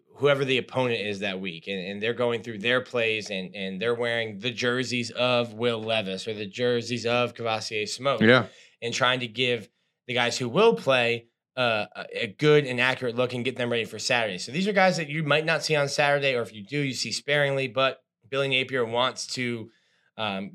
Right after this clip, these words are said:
Speaker 1: give them the same kind of recognition for getting the team prepared on Saturday. And he calls it job takers because these guys don't necessarily have jobs or they're not on the game plan, but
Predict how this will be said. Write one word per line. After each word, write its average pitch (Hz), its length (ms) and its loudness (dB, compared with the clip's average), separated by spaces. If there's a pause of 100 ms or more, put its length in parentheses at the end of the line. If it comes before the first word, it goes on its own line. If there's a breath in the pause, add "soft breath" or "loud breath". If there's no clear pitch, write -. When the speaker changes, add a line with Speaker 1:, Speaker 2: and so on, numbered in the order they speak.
Speaker 1:
give 139 280 0
them 127 240 0
the 110 80 -8
same 127 280 -2
kind 123 160 0
of 117 60 -2
recognition 117 560 -2
for 135 260 -2
getting 120 240 -2
the 110 60 -6
team 113 320 -6
prepared 104 640 -2
on 107 140 -8
Saturday. 151 600 4
And 131 100 -2
he 131 60 -6
calls 160 320 2
it 151 140 -4
job 156 340 4
takers 139 420 0
because 151 580 4 (400 soft breath)
these 151 200 0
guys 170 300 6
don't 170 260 4
necessarily 160 480 6
have 151 300 4
jobs 170 340 6
or 135 60 2
they're 127 100 2
not 143 220 4
on 156 340 6
the 135 100 -2
game 147 280 4
plan, 180 380 4
but 160 300 4